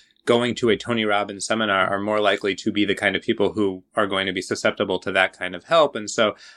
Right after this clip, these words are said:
I do think it probably builds into, like, like, who knows, like, in the dead of night, what Tony Robbins, like, actually feels like in his heart about the amount of money he's made from the people that he's made it from, you know, like, and,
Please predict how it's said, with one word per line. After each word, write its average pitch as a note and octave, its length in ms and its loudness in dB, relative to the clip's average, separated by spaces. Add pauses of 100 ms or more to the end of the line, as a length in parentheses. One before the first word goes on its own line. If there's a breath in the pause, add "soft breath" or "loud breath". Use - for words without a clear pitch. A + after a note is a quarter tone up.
I C#3+ 80 2
do C#3 120 2
think C3 160 2
it A2 100 2
probably G2 460 2
builds G#2+ 420 -2
into, G#2+ 520 -8
like, A#2 200 0 (220 loud breath)
like, C3+ 140 2
who F3+ 180 4
knows, A2+ 340 2
like, A2 160 2
in G#2+ 140 -2
the G2+ 60 -4
dead F#2+ 200 2
of F#2 120 -2
night, F#2+ 360 0
what G#2 180 -6
Tony G2+ 220 -4
Robbins, F#2+ 420 0
like, F#2+ 160 0
actually F#2+ 640 0 (320 soft breath)
feels G#2 800 -2
like F#2+ 360 2
in G#2 200 -6
his G2+ 180 -8
heart G2+ 260 2
about F#2+ 320 2
the G#2 80 0
amount G2 320 0
of F#2 60 -8
money G2 300 -2
he's F#2+ 200 0
made F#2 400 0
from G2 180 -4
the F#2 60 -4
people G2 300 0
that F#2+ 100 -2
he's F#2+ 160 -6
made F#2 180 2
it G#2 140 -4
from, B2 300 0
you B2 100 -4
know, B2+ 260 0
like, G2+ 360 4
and, G#2+ 160 -2